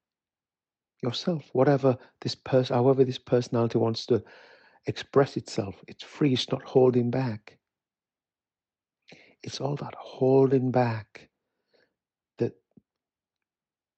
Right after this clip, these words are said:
well, it's just suffering, it's just distress and like an exhaustion.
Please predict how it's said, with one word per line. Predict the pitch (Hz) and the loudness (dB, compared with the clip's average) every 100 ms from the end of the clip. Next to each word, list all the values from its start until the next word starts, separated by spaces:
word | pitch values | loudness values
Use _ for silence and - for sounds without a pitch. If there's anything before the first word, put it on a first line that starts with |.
| _ - | _ -10
well, | 131 | -8
it's | 123 | -8
just | - - | -10 -8
suffering, | - 156 165 - 123 | -4 -6 -4 -2 -2
it's | 117 | -2
just | - 123 - - _ _ _ _ _ _ _ _ - | -6 -8 -8 -20 _ _ _ _ _ _ _ _ -4
distress | 117 - - 135 135 - | -4 -4 -4 -2 -2 -6
and | 110 110 _ _ _ _ _ _ _ _ _ _ _ _ - | -12 -14 _ _ _ _ _ _ _ _ _ _ _ _ -6
like | 120 | -4
an | 123 | -2
exhaustion. | 120 113 131 123 135 - - 110 | -4 -4 -2 -2 -4 -8 -8 -8